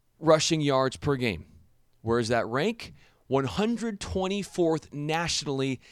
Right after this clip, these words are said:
out of one hundred thirty teams. They are also averaging two point two yards per carry. That is fourth worst nationally. And they are averaging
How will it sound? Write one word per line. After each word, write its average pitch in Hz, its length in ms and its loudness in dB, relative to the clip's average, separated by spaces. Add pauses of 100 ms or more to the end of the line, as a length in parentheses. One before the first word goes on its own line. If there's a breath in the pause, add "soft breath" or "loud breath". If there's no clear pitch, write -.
(200 soft breath)
out 143 140 4
of 135 100 0
one 135 160 4
hundred 160 480 0
thirty 143 400 -2
teams. - 640 -6 (840 soft breath)
They 156 180 4
are 170 140 8
also 175 380 4
averaging 147 500 2
two 240 220 -2
point 208 400 0
two 202 180 -4
yards 165 460 2
per 208 180 0
carry. 131 560 0 (380 soft breath)
That 147 160 2
is 151 240 0
fourth 233 600 2
worst 190 540 0
nationally. 151 840 -2 (680 soft breath)
And 156 540 -2 (300 soft breath)
they 151 180 6
are 160 100 6
averaging 156 600 0